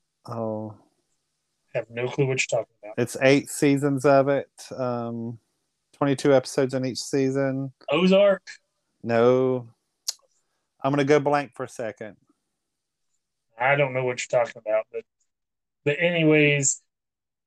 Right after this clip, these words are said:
Speaker 2: just to recap, A Few Best Men, I do not believe you can stream anywhere without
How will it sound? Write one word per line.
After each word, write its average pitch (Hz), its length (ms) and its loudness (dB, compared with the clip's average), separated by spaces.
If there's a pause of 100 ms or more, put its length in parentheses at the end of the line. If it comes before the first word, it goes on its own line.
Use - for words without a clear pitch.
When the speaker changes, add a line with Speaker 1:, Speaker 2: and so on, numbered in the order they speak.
(100)
Speaker 2:
just 160 220 0
to 156 80 -4
recap, 160 500 2 (360)
A 123 60 -4
Few 196 240 0
Best 190 360 2
Men, 175 280 2
I 135 60 2
do 143 220 0
not 156 260 2
believe 151 680 2
you 139 160 -10
can 135 280 -6
stream 160 440 -2
anywhere 147 480 2
without 143 680 0